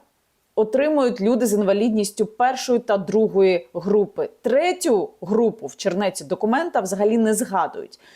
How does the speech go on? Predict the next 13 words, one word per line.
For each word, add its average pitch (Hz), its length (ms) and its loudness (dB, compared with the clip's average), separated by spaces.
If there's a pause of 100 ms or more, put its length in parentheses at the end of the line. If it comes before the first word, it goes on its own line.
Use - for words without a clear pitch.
(240)
Їх 240 280 -2
автоматично, 247 880 0
виходить, 240 500 0
визнають 185 440 0
придатними, 285 680 -2 (360)
ну, 262 140 -2
якщо 180 280 0
закон 190 300 -2
цей 160 140 -4
ухвалять. 170 540 -4 (460)
Хто - 280 0
ці 370 160 0
люди? 320 580 2